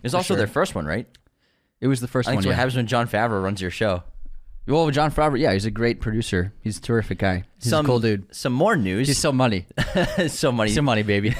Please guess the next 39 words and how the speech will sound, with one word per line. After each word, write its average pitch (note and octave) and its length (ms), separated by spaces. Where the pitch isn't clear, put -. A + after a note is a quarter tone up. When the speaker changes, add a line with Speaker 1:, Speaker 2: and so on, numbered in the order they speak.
Speaker 1:
<laughs> - 140
You F3 160
don't D3+ 140
even C3+ 140
know B2 100
how B2+ 60
money A#2 200
you G#2+ 160
are. G#2 180
Speaker 2:
<laughs> G3+ 100
Speaker 1:
Um, A#2+ 560
next F3 280
up, D3 120
we C#3 140
have B2+ 300
some A2+ 180
Bruce A#2+ 300
Lee B2 140
mo-, A2 280
news B2 320
about G#2 380
Ang D#3 220
Lee E3 180
is A#2 100
making B2+ 300
a - 20
biopic A#2 600
about F#2+ 480
Bruce G2 300
Lee, A2 280
and D3 100
it's C#3 140
gonna D#3+ 240
star D3+ 680
Ang D3+ 360
Lee's C3+ 260
son, C3 520
Mason A#2 720
Lee, F2 300